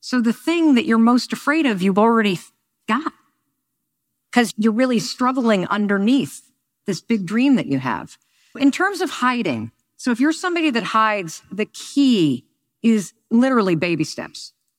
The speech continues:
The other thing that I'm gonna tell you about the hiding self-doubt trap is that you're always gonna be terrified. It's always gonna feel like a big deal. And so expect it to, okay? Expect it to.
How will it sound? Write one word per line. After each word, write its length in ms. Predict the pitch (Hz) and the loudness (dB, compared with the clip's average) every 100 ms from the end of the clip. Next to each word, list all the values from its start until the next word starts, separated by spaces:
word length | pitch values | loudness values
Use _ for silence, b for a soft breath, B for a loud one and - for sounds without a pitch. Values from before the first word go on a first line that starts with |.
| _ _ _ | _ _ _
The 60 | 254 | -2
other 120 | 285 | 0
thing 180 | 320 320 | 2 2
that 120 | 294 | 2
I'm 80 | 262 | 2
gonna 140 | 240 220 | 0 -2
tell 260 | - 247 | 0 0
you 300 | 240 214 190 - | 2 2 2 0
about 340 | 185 185 185 - | -2 -2 -4 -6
the 120 | 190 | -8
hiding 640 | 165 185 190 214 240 285 - _ | -2 -2 -2 -2 0 0 -4 _
self-doubt 600 | - 247 233 - 233 254 | -6 -4 -4 0 0 0
trap 400 | - 254 285 - - | 0 0 0 -2 -4
is 180 | 214 | -2
that 220 | - 208 220 | 2 2 2
you're 140 | 226 | 0
always 380 | 226 226 233 196 | 2 2 2 -2
gonna 160 | 208 185 | -2 0
be 100 | 175 | -2
terrified. 560 | 175 139 123 113 - - _ _ _ _ _ _ _ _ _ - | 0 -2 -2 -6 -10 -20 _ _ _ _ _ _ _ _ _ -6
It's 160 | 226 - | -6 -2
always 460 | 233 240 220 185 | 0 2 2 0
gonna 180 | - 165 | -2 -6
feel 220 | - 160 | -2 0
like 180 | 143 135 | 0 -2
a 60 | 135 | -2
big 180 | 135 131 | -2 -2
deal. 300 | 131 110 - _ _ _ _ _ | -2 -4 -10 _ _ _ _ _
And 140 | 202 208 | -8 -4
so 160 | 233 214 | -2 -2
expect 760 | 208 - - - 214 - _ | -4 -8 -14 -8 -8 -8 _
it 120 | 170 - _ _ | -6 -6 _ _
to, 280 | 147 110 - _ _ _ _ _ _ _ | -10 -10 -12 _ _ _ _ _ _ _
okay? 320 | 143 175 165 - | -8 -4 -4 -6
Expect 720 | 165 - - - 214 - _ | -10 -10 -14 -6 -6 -8 _
it 200 | 160 - - | -8 -8 -8
to. 280 | 139 98 | -6 -6